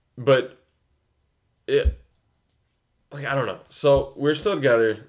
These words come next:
so I really wasn't thinking anything about it. And then I ended up fucking breaking up with her. And, you know, I was just like, "They'll end up going away or something."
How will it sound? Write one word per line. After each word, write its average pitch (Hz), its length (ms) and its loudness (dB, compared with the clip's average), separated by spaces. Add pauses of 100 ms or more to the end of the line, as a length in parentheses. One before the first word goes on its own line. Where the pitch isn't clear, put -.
so - 180 -6
I 117 40 2
really 135 220 4
wasn't 117 280 -2
thinking 107 260 -4
anything 98 260 -6
about 95 280 -10
it. - 120 -14 (1000)
And 110 120 -4
then 117 400 2 (880)
I 117 60 -4
ended 135 260 4
up 139 140 2
fucking 131 300 -2
breaking 113 320 -4
up 110 160 -4
with 87 120 -12
her. 90 220 -10 (1160)
And, 120 400 2 (240)
you 127 160 -4
know, 107 380 -2
I 110 120 -4
was 117 140 -2
just 110 220 -14
like, 104 300 -2 (840)
"They'll 101 160 -8
end 82 140 -14
up - 120 -20
going - 220 -14
away - 180 -16
or 50 140 -18
something." - 440 -18